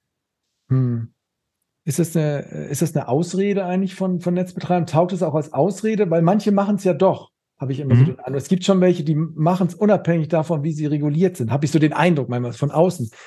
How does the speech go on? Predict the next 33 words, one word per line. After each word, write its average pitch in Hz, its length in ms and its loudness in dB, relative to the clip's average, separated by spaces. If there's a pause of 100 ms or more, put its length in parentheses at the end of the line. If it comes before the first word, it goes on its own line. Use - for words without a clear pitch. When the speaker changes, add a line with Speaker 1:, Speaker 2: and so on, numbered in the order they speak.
(140)
Speaker 1:
Gibt 196 200 0
es - 300 -4 (120)
Konstellationen, 196 680 0
wo 196 60 -2
du 180 80 4
sagst, 180 240 0
ja, 165 380 0 (340)
der 151 220 0
Netzbetreiber 170 600 2
hat's 170 160 -2
ja 160 80 0
auch 143 140 -6
gut, 170 260 -2
weil 135 380 0 (160)
so 156 240 2
und 123 100 -2
so. 113 240 -6
Also 120 320 -2 (560)
Speaker 2:
Mhm. 120 300 4 (920)
Also, 143 420 2 (260)
mm, 139 680 2 (960)
ich - 80 -20
überlege 117 280 2
grad, 107 260 -2
wie 107 40 2
wir 104 80 2
am 98 100 2
besten 101 280 -2
anfangen. 98 460 -2 (640)
Also 123 160 6
vielleicht 135 260 4
noch 127 80 6
mal 123 260 2